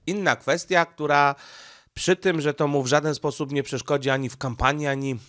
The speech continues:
w byciu prezydentem, no to już i tak mały miki. Jeszcze ciekawiej robi się, jak przyjrzymy się tym zarzutom. Trzydzieści cztery zarzuty, bardzo duża liczba,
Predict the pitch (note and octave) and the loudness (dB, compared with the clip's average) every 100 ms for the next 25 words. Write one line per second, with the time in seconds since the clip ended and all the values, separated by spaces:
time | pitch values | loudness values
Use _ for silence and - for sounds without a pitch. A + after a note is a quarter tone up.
0 | _ - A2+ G#2 A#2 D3+ D3 B2+ C3 A2+ | _ -14 -12 -4 -2 0 0 0 -2 0
1 | G2+ B2 D3 D#3 D3 C#3+ C#3 D#3 C#3 - | 0 0 0 -2 -2 -4 -6 -6 -8 -10
2 | - - - C3+ C#3+ C#3 A#2+ A2 F#2 - | -14 -16 -14 -2 0 2 0 0 -4 -10
3 | _ - - _ _ - - - _ _ | _ -20 -20 _ _ -20 -20 -20 _ _
4 | _ - - G4+ D4+ - A#2 F2 - F3 | _ -6 -2 -2 -2 0 0 0 -2 -2
5 | A3 - - A2+ F#3+ G3 - A2+ E3+ C3 | -2 -8 -6 -4 -2 -4 -2 -2 -2 2
6 | B2 - - - - - _ _ _ _ | 2 2 -10 -16 -20 -20 _ _ _ _
7 | _ _ _ - C#3 A2+ D#3 E3 D3 C#3 | _ _ _ 0 0 2 0 0 -4 -4
8 | C3+ A#2 C3 A2+ G2 - - _ - - | -4 0 2 2 -4 -10 -20 _ -6 -2
9 | A2+ D#3 - C#3 - C3 B2+ A2 A2 D#3+ | 4 4 2 -4 4 4 4 2 0 0
10 | - A#2+ _ A#2 A2 C3 B2+ B2 A#2+ G2+ | 2 0 _ -4 2 2 2 -2 -2 0
11 | A2+ D#3+ D3+ C3 | 0 0 6 6